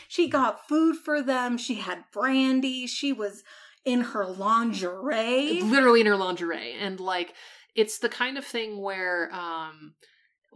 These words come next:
Speaker 2: like, it, like I said, sur-, surprise tool for later, put a pin in that note because, uh, this, this is not a plot point that's going away anytime soon. Um, it may, it's not, it's not what you might think it is,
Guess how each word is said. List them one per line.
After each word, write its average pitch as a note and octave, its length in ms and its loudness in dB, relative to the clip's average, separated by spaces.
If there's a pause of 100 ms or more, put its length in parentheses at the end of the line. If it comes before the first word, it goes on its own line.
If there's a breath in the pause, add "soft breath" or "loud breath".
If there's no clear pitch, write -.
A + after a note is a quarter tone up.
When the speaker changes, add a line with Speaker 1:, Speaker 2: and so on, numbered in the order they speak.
(100)
Speaker 2:
like, E3 340 -6
it, - 340 -8
like G#3 180 2
I - 20 0
said, - 180 -8
sur-, - 220 -4 (160)
surprise G#3+ 640 0
tool A#3 200 -4
for A3 120 -2
later, F3+ 460 -2
put G3 140 -4
a - 20 -4
pin F#3+ 180 -12
in F3 80 -8
that E3+ 220 -6
note D#3 240 -6
because, D#3 600 -10
uh, C#3+ 340 -12 (120)
this, F3 380 -4
this F#3 180 -6
is F3+ 160 -10
not F3 200 0
a F3+ 40 -2
plot F3 240 -2
point F3+ 160 -10
that's D#3+ 140 -12
going E3 160 -14
away C#3+ 280 -10
anytime G#3 380 -10
soon. G#3 580 -16
Um, D3+ 500 -10
it - 260 -16
may, G#3 160 -2
it's A3+ 300 0
not, C4 240 0 (1000 soft breath)
it's G#3+ 180 -10
not E4+ 240 -2
what E4 160 -12
you D#4+ 80 0
might D#4+ 200 -6
think E4+ 300 -4
it - 100 -4
is, - 540 -12